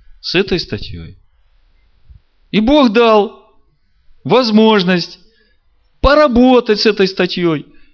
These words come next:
Никого не было дома. И она воспользовалась этим. Она бы могла лезть на диван, лечь на диван, сказать:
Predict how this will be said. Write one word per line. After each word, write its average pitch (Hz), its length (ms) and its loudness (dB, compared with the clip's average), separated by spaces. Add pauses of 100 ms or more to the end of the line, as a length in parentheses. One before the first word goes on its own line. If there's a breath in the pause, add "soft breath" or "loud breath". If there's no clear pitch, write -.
(280 soft breath)
Никого 247 480 2
не 226 160 4
было 196 260 0
дома. 139 500 -6 (2000)
И 117 80 -4
она 139 380 2 (180)
воспользовалась 123 1040 -4
этим. - 220 -20 (880 loud breath)
Она 302 300 2
бы 226 140 2
могла 165 340 2
лезть 151 240 0
на 156 100 -2
диван, 214 500 0
лечь 180 260 0
на 170 100 -4
диван, 208 320 -4
сказать: 175 240 -8